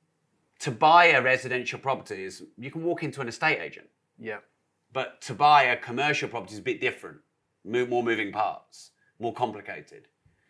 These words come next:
Speaker 1: So if anyone's listening and they're starting out, go and buy a couple of buy-to-lets. Lower risk, because you're probably gonna spend less money,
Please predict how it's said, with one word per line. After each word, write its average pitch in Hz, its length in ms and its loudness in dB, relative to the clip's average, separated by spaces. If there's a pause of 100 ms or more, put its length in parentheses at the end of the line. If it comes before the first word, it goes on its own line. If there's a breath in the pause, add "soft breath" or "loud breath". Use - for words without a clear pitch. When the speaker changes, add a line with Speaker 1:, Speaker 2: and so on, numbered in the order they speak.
(280)
Speaker 1:
So 139 160 2
if 127 120 4
anyone's 175 340 2
listening 143 280 0
and 117 100 -4
they're 120 60 -2
starting 127 400 2
out, 95 400 -2
go 160 120 -2
and 170 100 2
buy 160 120 6
a 156 40 2
couple 156 200 -4
of 139 60 -6
buy-to-lets. 151 720 -2 (160 soft breath)
Lower 143 300 8
risk, 175 400 0 (400)
because 120 320 -2
you're 131 80 0
probably 139 280 4
gonna 127 220 0
spend 117 380 -6
less 110 380 -2
money, 107 460 -2